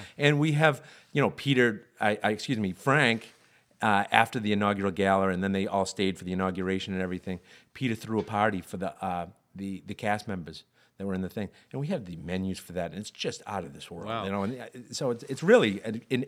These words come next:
Speaker 1: really an interesting element in our society that is really unknown. You know, you think about it, you hear about all the speculation, that kind of stuff of what did Hollywood really do? Well, we have it. We have it right here.
Speaker 2: Wow. Now, I know that Frank Sinatra, there was a link to him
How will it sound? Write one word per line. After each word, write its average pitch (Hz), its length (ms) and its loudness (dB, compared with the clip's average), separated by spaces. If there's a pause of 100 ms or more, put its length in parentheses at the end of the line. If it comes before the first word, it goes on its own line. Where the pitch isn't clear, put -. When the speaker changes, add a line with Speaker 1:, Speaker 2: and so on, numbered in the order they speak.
Speaker 1:
really 160 640 8 (260)
an 120 140 -2
interesting 127 960 4 (380)
element 123 480 6
in 107 120 -2
our 95 160 2
society 104 640 2
that 92 200 -4
is 95 160 -4
really 104 300 2
unknown. 104 360 0
You 127 120 2
know, 120 80 4
you 113 120 4
think 147 220 2
about 120 220 4
it, 101 60 -2
you 101 80 -2
hear 120 120 2
about 107 220 4
all 101 80 2
the 95 60 -4
speculation, 101 560 -6
that 98 120 -6
kind 98 140 -6
of 90 60 -10
stuff 107 220 -4
of 92 100 -8 (280)
what 120 220 2
did 113 100 0
Hollywood 98 380 2
really 95 240 0
do? 98 100 -2
Well, 120 120 0
we 147 140 -2
have 131 280 -4
it. - 180 -18
We 95 140 -8
have 101 140 -8
it - 100 -14
right 95 120 -8
here. 95 140 -10
Speaker 2:
Wow. 101 240 -4 (380)
Now, 131 180 4
I 139 60 4
know 151 180 2
that 131 280 0 (200)
Frank 127 300 -2
Sinatra, 113 760 -2
there 101 140 -6
was 98 180 -8
a 110 80 -4
link 113 320 -4
to 120 120 -8
him 117 380 -8